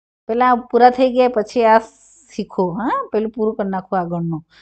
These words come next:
એટલી વાર વીડિયોને સ્ટોપ કરો અને પછી પાછા શીખો. ચાલો, પાંચ અને દસના ગુણક લખી તેમાંથી નાનામાં નાનો સામાન્ય ગુણક લખો. પાંચના ગુણક પાંચ, દસ, પંદર, વીસ, પચીસ, અનંત છે. આપણે આ શીખ્યા,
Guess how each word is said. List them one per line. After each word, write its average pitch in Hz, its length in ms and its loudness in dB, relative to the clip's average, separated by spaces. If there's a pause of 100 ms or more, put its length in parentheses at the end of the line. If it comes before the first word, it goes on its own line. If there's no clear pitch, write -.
(200)
એટલી 185 280 -4
વાર 202 180 -2
વીડિયોને 196 360 -4
સ્ટોપ 240 360 -2
કરો 233 300 0
અને 196 200 -4
પછી 185 320 -8
પાછા 190 540 -6 (180)
શીખો. - 640 -12 (720)
ચાલો, 214 260 0
પાંચ 254 360 0
અને 277 200 0
દસના 254 440 0
ગુણક 247 360 -2
લખી 226 320 -4
તેમાંથી 233 380 -4
નાનામાં 202 460 -4
નાનો 214 220 -4
સામાન્ય 202 500 -8
ગુણક 185 360 -10
લખો. 185 280 -6 (420)
પાંચના 220 460 0
ગુણક 220 360 -4
પાંચ, 214 360 0
દસ, 208 300 0
પંદર, 202 420 -4
વીસ, 208 260 -2 (380)
પચીસ, 208 360 -4 (120)
અનંત 233 300 0
છે. 240 160 -6
આપણે 208 280 -2
આ 208 120 -4
શીખ્યા, 202 520 -6